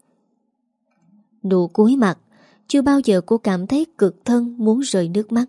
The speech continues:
trước mặt chồng. Nhưng hôm nay tự dưng cô lại muốn trút hết nỗi lòng ra cho hắn biết. "Anh nói như vậy tại sao anh không ở nhà trông giúp tôi?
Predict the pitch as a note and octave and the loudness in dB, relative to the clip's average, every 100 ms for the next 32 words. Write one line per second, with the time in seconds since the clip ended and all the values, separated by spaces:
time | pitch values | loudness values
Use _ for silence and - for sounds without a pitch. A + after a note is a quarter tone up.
0 | - D#4 A3+ F3+ - G3 D#3 C#3+ _ _ | -6 -6 -4 -6 -4 -6 -6 -10 _ _
1 | _ _ _ _ _ G#3 G3+ G3+ F#3 F#3 | _ _ _ _ _ -4 -2 -2 -2 -4
2 | F3+ F3 - - G3 G#3 A#3+ A#3+ G#3 E3+ | -4 -6 -6 0 0 0 0 0 0 -4
3 | F3 G#3+ C4 D#4 D#4+ C4+ E4 C4+ F#3+ G3 | -4 -6 -4 -4 -4 -4 -4 -4 -6 -4
4 | G#3 E3 E3 G3+ G3 G#3 G3+ A3+ A3+ B3+ | -6 -6 -8 -8 -6 -8 -8 -4 -4 -4
5 | _ _ _ _ _ _ _ _ _ _ | _ _ _ _ _ _ _ _ _ _
6 | _ _ - G3 F#3+ A3 A3+ F3 E3+ F#3 | _ _ -6 -4 -2 -4 -4 -4 -4 -6
7 | F3 G3 G#3+ G#3 A#3 F#3+ G3 F3 - A3 | -6 -4 -6 -4 -4 -4 -4 -6 -4 -4
8 | G#3+ C#4 - A#3 A3+ | -4 -6 0 0 0